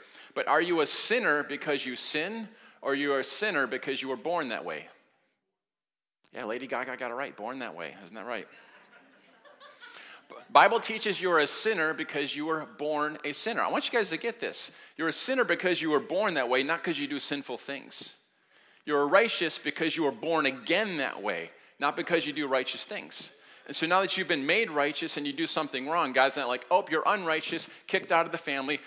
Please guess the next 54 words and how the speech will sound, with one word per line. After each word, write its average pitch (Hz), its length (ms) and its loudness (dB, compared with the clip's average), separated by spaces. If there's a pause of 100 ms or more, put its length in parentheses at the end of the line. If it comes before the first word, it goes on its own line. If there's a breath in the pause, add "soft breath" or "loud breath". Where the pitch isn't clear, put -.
(100)
born 214 280 2
again 208 260 2
again, 208 420 2
oh, 196 160 0
you've 180 140 -10
been 175 140 -2
made 185 160 0
righteous, 147 360 2
you, 156 140 -4
you, 143 300 -6
uh, 131 240 4
you 135 160 -4
repented." 143 420 -4
And, 127 240 -10 (1300 soft breath)
you 143 80 -6
know, 147 100 0
the, 131 160 2
uh, 127 80 2
there's 139 240 -2
a 123 140 2
doctrine 135 380 2
called 135 260 -4
eternal 202 320 -4
security, 101 500 -4
which, 127 320 -8
uh, 110 160 -2
believes 127 300 -6
you - 60 -8
can 120 140 -10
never 143 300 -2
lose 113 180 -6
your 113 80 -10
salvation. 92 640 -6 (320 loud breath)
Uh, 107 160 -4
there's 131 200 -2
also 156 320 2
what 123 120 0
I 131 100 4
call 123 200 -2
the, 87 180 -4
uh, 87 200 -2
eternal 139 420 -4
insecurity, 98 640 -2 (240 loud breath)
which - 160 -8
means 170 180 -4
you 285 160 0
lose 302 200 6
it 190 80 6
every 196 180 8
single 190 300 0
time 190 340 2
that 156 220 -2
you 160 40 -6
sin. 147 440 0